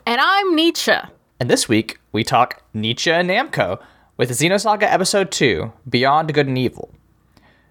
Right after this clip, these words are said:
Speaker 2: Before we have a conversation that fully explodes my spleen, remember you can help me on, uh, Mortify the Legitimacy Quest by subscribing to us on YouTube, iTunes, or Spotify, signing up for our monthly newsletter through the link in our show notes, or following us on Twitter and Tumblr at Mortified Pod.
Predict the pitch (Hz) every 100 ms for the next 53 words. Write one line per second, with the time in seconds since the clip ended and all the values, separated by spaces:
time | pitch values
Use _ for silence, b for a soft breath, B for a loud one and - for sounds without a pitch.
0 | b 143 196 285 277 208 190 165 160 156
1 | 143 120 - - - - 156 196 214 190
2 | - 185 190 180 175 175 - 139 90 101
3 | 175 b b b - 156 165 175 175 160
4 | 175 165 165 165 165 156 156 156 165 170
5 | 156 156 170 - 143 - - 113 165 -
6 | - 113 120 123 123 120 123 123 113 107
7 | 120 180 - _ - 123 127 - - 170
8 | 180 - 151 - 113 101 98 110 147 b
9 | b - - 123 123 156 131 127 131 -
10 | 117 135 160 127 135 117 107 110 107 110
11 | 151 165 160 - b b b - 131 131
12 | 127 135 139 117 104 107 - 151 202 123
13 | 120 185 165 147 180 - 196 233 247 117
14 | 98 - 76 -